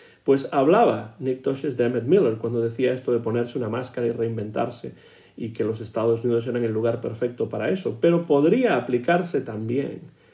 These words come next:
a Bob Dylan, que siempre ha entendido esto y se ha entregado a un proceso constante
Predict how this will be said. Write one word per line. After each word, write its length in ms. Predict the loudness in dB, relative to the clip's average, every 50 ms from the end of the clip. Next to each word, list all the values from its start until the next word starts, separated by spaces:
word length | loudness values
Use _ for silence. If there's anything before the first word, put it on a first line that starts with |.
| _ _ -12
a 80 | -8 -4
Bob 280 | -2 0 -2 0 2
Dylan, 360 | 2 2 2 2 0 -6 -10 -14 -18 -20 -20 -20 -20 _ _
que 120 | -4 -4 -4
siempre 640 | -4 0 4 6 8 8 8 6 4 4 4 4
ha 140 | 4 4 4
entendido 680 | 4 2 2 2 0 0 2 2 2 2 2 2 0 0
esto 300 | -4 -10 -12 -20 -20 -20 _ _ _ _ _ _ _ _ _ -20 _ _ _ _ _ _ _ _
y 220 | -2 -2 -2 -2 -4
se 240 | -4 0 2 4 4
ha 80 | 4
entregado 800 | 4 2 2 2 4 4 6 8 8 8 8 8 6 6 6 6
a 40 | 6
un 220 | 4 4 4 4
proceso 600 | 4 4 2 2 4 4 2 4 4 4 2 2
constante 1000 | 4 2 2 2 0 -2 -6 -4 2 4 4 6 6 4 4 2 0 -4 -6 -6